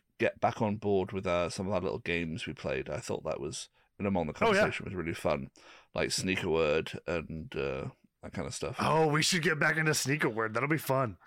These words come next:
Speaker 1: So, um, I think we, uh, I may be wrong here, and this may be subject to change,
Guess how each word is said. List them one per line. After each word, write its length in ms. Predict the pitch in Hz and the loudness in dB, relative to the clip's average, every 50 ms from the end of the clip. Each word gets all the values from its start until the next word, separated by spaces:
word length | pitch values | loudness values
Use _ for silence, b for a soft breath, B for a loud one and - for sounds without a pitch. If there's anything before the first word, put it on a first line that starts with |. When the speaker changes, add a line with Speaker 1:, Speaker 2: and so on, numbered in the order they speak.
| B B B B B B B B B | B B B B B B B B B
Speaker 1:
So, 460 | - - - 107 98 95 98 98 98 | -10 -2 2 4 4 4 6 4 4
um, 260 | 95 92 95 101 98 - - _ _ _ _ | 2 2 0 -2 -6 -6 -10 _ _ _ _
I 140 | - 104 110 | 0 0 0
think 560 | 110 - - - - 147 165 196 202 - - | 0 -2 -6 -4 -2 -2 -2 -2 -4 -6 -6
we, 500 | 147 123 120 120 117 120 120 117 120 - _ _ _ _ _ _ _ _ | -4 0 0 2 2 2 2 0 -2 -4 _ _ _ _ _ _ _ _
uh, 240 | 107 110 107 101 92 | 4 4 6 6 6
I 80 | 85 101 | 6 6
may 80 | 113 117 | 4 4
be 100 | 101 104 | 4 4
wrong 200 | 101 101 95 95 | 2 2 2 2
here, 180 | 107 107 90 87 | 2 0 0 2
and 80 | 90 | 0
this 140 | 90 95 - | -2 -4 0
may 240 | - 90 98 95 80 | 0 2 2 2 2
be 180 | 87 92 92 | 0 -2 -2
subject 340 | 92 - - - - - - | 0 0 0 0 0 -2 -8
to 60 | - | -4
change, 540 | - - - 110 67 50 - - - - - | -4 0 0 0 0 -2 -4 -8 -8 -8 -8